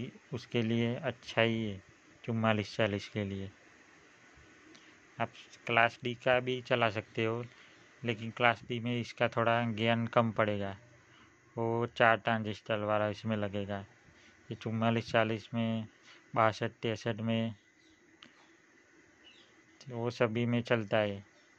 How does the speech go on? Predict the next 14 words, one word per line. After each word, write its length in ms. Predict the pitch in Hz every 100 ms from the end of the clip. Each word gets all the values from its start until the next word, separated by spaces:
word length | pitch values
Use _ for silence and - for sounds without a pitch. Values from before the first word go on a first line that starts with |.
| _ _ _
बीस 260 | 127 117 -
तीस 240 | - 117 -
वाट 200 | 117 104
का 120 | -
आईसी 280 | 117 107 -
रहेगा, 360 | 117 120 123 127
उसमें 360 | 113 - 120 113
सभी 320 | 120 104 113
में 120 | 117
चलेगा 460 | - 113 110 101 101
ये। 240 | 101 101 - _ _ _ _ _ _ - - _ -
थोड़े 140 | 113
ज़्यादा 440 | 110 113 113 113 117
में 440 | 117 117 120 120